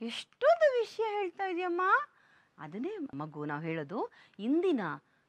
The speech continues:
ಸಂಪರ್ಕ ಸಾಧನಗಳು ಮನುಷ್ಯನೇ ಮಾಡ್ಕೊಂಡಿರುವಂಥ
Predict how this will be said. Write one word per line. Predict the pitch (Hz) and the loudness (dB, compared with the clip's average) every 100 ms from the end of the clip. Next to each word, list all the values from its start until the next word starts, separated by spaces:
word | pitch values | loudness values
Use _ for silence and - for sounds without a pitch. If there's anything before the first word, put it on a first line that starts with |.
| _ _ _ _ - - | _ _ _ _ -20 -8
ಸಂಪರ್ಕ | 165 151 160 147 262 480 - _ - | -8 -6 -8 -2 0 0 -4 _ -6
ಸಾಧನಗಳು | 160 165 226 311 240 180 143 - _ 170 | -2 0 0 0 0 -4 -6 -12 _ -10
ಮನುಷ್ಯನೇ | 170 170 - 175 339 622 _ - | -8 -8 -8 -4 -4 -6 _ -14
ಮಾಡ್ಕೊಂಡಿರುವಂಥ | 156 151 - 226 277 311 254 190 160 | -8 -8 -8 -6 -2 0 -2 -4 -6